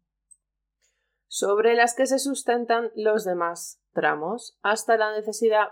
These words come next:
máxima, que es la autorrealización. Esta pirámide, si no la tienes en mente, es como una pirámide egipcia, <laughs> que estaría dividida por tramos y serían cinco tramos. Necesidades básicas, subiríamos al siguiente escalón de seguridad,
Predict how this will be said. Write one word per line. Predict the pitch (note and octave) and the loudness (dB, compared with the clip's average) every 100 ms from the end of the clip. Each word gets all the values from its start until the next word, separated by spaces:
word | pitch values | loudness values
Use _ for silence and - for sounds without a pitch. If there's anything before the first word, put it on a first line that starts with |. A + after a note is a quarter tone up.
| - | -4
máxima, | A3 A#3 A3+ - A3 G#3+ A3+ | -4 -4 -4 -2 0 0 -2
que | G3 E3+ | -4 -2
es | F#3 F#3+ | -2 -2
la | F#3+ F#3+ | 0 0
autorrealización. | F#3+ F3+ F3 G3 F#3 D3+ D3 D3 - C#3+ C3 - _ _ _ _ _ _ | 0 -4 -2 -4 -4 -4 -6 -10 -8 -8 -8 -14 _ _ _ _ _ _
Esta | E3 E3 - E3 E3 | -4 -4 0 0 0
pirámide, | F3 F#3 G3+ A3 G#3+ G#3+ D#4 D4+ | 0 2 2 0 -2 -2 -2 -4
si | - | -8
no | F3+ F3 | -6 -4
la | F3+ | -4
tienes | G3 F#3+ G3 | -6 -8 -6
en | G#3+ A3+ | -4 -4
mente, | A3+ A#3 A#3 A#3 D#4+ E4 | -4 -6 -6 -4 -6 -6
es | G3+ F#3+ - | -6 -6 -8
como | D#3 D#3+ | -12 -10
una | E3 | -8
pirámide | F3 E3 E3+ F3+ | -6 -6 -8 -10
egipcia, | G#3+ G#3 - A3 C#4+ - _ - | -10 -10 -6 -6 -8 -14 _ -8
<laughs> | F#3 | -6
que | F3+ | -6
estaría | F#3 F3 E3+ E3+ E3+ _ _ - | -4 -4 -2 -2 -4 _ _ -6
dividida | F#3 G#3 G#3 G#3 | -4 0 2 4
por | A3+ A3+ | 2 2
tramos | G#3 G#3 G#3+ | 0 0 -2
y | |
serían | F#3+ G3 G3 F#3+ - _ _ - | -2 0 -2 -4 -12 _ _ -4
cinco | B3 A3+ F3 D#3 | 2 4 4 0
tramos. | - D#3 F#3 C4 - _ _ _ | -2 -4 -6 -6 -12 _ _ _
Necesidades | F3 E3 E3 E3+ E3+ F3+ | -4 -2 2 2 2 2
básicas, | G3+ A3+ B3 C#4 D#4 E4 - _ _ _ _ _ | 2 0 -2 -2 -2 -4 -14 _ _ _ _ _
subiríamos | - G#3 F3 F3 E3+ F3 | -6 -2 0 0 0 -2
al | E3+ | -4
siguiente | F3+ E3+ E3+ E3+ | -2 -2 0 -2
escalón | E3 F3 G3 F#3+ D#3 | 0 0 0 -2 -8
de | - E3 | -2 -2
seguridad, | E3 E3 E3+ F3+ A3 B3 | -2 -4 -4 0 2 2